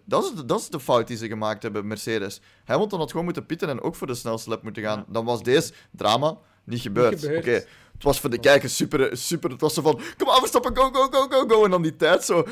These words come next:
Speaker 1: dertig, vijfentwintig, twintig, vijftien. En dan zo, oh. Maar dan, dan zag je het op de kaarten van, deze haalt hij nooit.
Speaker 2: Ja, exact.
Speaker 1: Dus, eh, heel spijtig voor Sainz. Heel
Speaker 2: Ja.
Speaker 1: spijtig voor Sainz.
Speaker 2: Sainz ook, hè, op het
Speaker 1: Echt
Speaker 2: einde.
Speaker 1: heel goede race gereden. En, en, en samen met Norris eigenlijk. En, en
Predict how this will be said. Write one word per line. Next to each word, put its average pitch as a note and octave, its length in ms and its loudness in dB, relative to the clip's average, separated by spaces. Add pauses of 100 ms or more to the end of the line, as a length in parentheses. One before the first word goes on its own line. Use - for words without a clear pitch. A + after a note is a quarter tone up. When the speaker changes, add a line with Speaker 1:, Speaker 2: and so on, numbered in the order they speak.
(140)
Speaker 1:
dertig, F3 460 4 (140)
vijfentwintig, D3+ 600 2
twintig, D#3 440 -4
vijftien. E3+ 500 2
En B2+ 60 -4
dan C#3 100 -2
zo, F3+ 60 2
oh. C#4 500 -4
Maar C#3 80 0
dan, G#2+ 360 -2
dan C#3 120 0
zag C#3 180 2
je - 60 -2
het D3 120 -4
op C3+ 120 -4
de B2 80 -2
kaarten B2+ 340 0
van, G#2+ 180 -6
deze G#2+ 240 -2
haalt G#2 180 -2
hij G#2 80 -8
nooit. G2+ 420 -6
Speaker 2:
Ja, G#2 240 -14
exact. G2 500 -20 (320)
Speaker 1:
Dus, C3 320 -4 (380)
eh, - 160 -2
heel D3+ 200 4
spijtig D#3+ 340 0
voor C#3 100 -10
Sainz. B2 440 -4 (320)
Heel B2+ 320 2
Speaker 2:
Ja. C#3 60 2
Speaker 1:
spijtig A#2 360 -4
voor A2+ 100 -18
Sainz. G#2 220 -8 (140)
Speaker 2:
Sainz G2 40 -18
ook, F2 180 -16
hè, F#2+ 180 -14 (180)
op G2+ 100 -20
het - 100 -18
Speaker 1:
Echt G2+ 200 -6
Speaker 2:
einde. G#2 140 -8
Speaker 1:
heel C#3+ 200 2
goede D#3 180 0
race C3+ 220 -2
gereden. D3+ 360 -2
En, A#2+ 200 -6
en, A2 320 -6
en G#2+ 360 -6 (340)
samen C3+ 320 0
met A#2+ 260 0
Norris A#2+ 280 -6
eigenlijk. C3+ 440 0
En, G#2+ 220 -4
en G2+ 260 -8